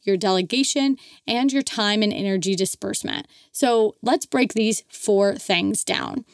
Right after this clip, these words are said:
The reason I have encompassed all of these under operations is because I really feel like you need all four of these to work harmoniously for operations in general to be functioning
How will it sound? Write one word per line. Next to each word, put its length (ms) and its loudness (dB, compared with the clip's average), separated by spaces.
The 140 -2
reason 340 -2
I 80 0
have 320 -2
encompassed 560 -4
all 160 2
of 80 0
these 180 0
under 220 0
operations 640 0
is 100 -2
because 300 -2
I 80 2
really 380 0
feel 240 0
like 240 0
you 360 0
need 360 2
all 240 0
four 320 0
of 120 0
these 340 0
to 120 -4
work 320 0
harmoniously 960 0
for 540 0
operations 760 2
in 280 0
general 340 0
to 140 -2
be 140 2
functioning 720 -4